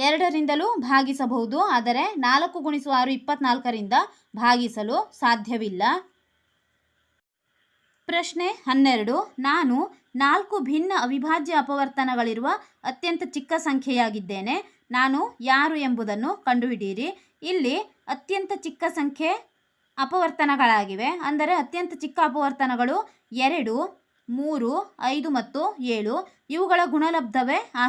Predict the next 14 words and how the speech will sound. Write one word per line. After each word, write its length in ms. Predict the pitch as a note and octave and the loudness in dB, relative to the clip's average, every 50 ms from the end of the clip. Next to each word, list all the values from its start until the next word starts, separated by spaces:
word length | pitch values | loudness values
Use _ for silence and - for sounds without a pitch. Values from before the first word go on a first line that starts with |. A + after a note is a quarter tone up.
| C4 C4+ | 0 0
ಸಂಖ್ಯೆಯಾಗಿದೆ. 720 | B3+ B3 B3 B3 D4 B3 A#3+ G#3+ G#3 F#3 F#3+ F#3 A#3 C#4+ F#4+ F#4 - _ _ _ _ _ _ _ _ _ _ _ _ _ _ _ _ _ _ _ _ _ _ _ _ _ _ _ _ - B3+ | -2 -2 -2 -2 0 0 0 0 0 -4 -6 -4 -2 -2 -2 -4 -8 _ _ _ _ _ _ _ _ _ _ _ _ _ _ _ _ _ _ _ _ _ _ _ _ _ _ _ _ -8 -2
ನಾಲ್ಕು 380 | C4 C4+ C#4+ D#4+ G4 F#4+ F#4+ F#4 F#4 | 0 2 4 2 2 2 -2 -4 -4
ಚಿಕ್ಕ 180 | F4 - - E4+ D#4+ | -6 -4 0 0 0
ಅವಿಭಾಜ್ಯ 400 | D#4 E4 D4 D#4+ D#4+ C#4+ C4 D#4 D4+ D#4 | 0 0 -2 0 0 0 -2 -2 -2 -2
ಸಂಖ್ಯೆಗಳು 400 | C#4+ C#4 C#4+ C#4 C4+ C#4 D4 F#4 A#4 A#4+ D#4 B3+ C4 C4 | -2 0 0 0 2 2 2 2 0 -2 -2 0 2 2
ಎರಡು, 280 | C#4 D4+ D#4 D4 E4+ G#4 A#4+ A#4 - C4+ | 2 2 0 0 0 -2 -4 -2 0 0
ಮೂರು, 260 | C4+ C#4 C#4 C#4 D4+ F4+ G#4+ G#4+ D4 B3+ B3+ C4 | 2 2 2 0 0 -2 -2 -4 -2 -2 0 0
ಐದು 160 | C#4 C4+ C#4+ C4 | 0 0 0 0
ಮತ್ತು 240 | A#3 A#3 B3+ C#4 E4 A4 A#4 C#4 A#3+ A#3 A#3 | 0 -2 -2 -4 -4 -4 -4 -2 -2 0 0
ಏಳು. 200 | G#3 G3+ A3 D4 G4 - - _ _ _ - D4+ | 0 0 0 -2 -2 -4 -8 _ _ _ -6 -2
ಇವುಗಳ 280 | F4 F#4+ E4 D#4 C#4 C#4 E4 A4 - - A#3 B3+ | 0 2 2 4 4 4 4 2 0 -4 -4 0
ಗುಣಲಬ್ಧ 400 | C4 D4 D4 D4+ A#3+ A#3+ G#3+ C4 B3+ A#3+ A3+ | 2 4 4 4 2 0 0 0 0 0 0
ಮಾಡೋಣ. 280 | G#3 G#3 G3+ G3 G3+ B3+ D#4+ G#4 - - _ _ _ - - C4+ | 0 -2 -4 -2 -2 -2 -2 -2 -4 -10 _ _ _ -4 -2 -2
ಆದ್ದರಿಂದ 520 | C#4+ B3+ B3 D#4 D4 C#4+ A#3+ G#3+ G#3 G#3 | -2 2 0 0 0 0 -2 -2 -2 0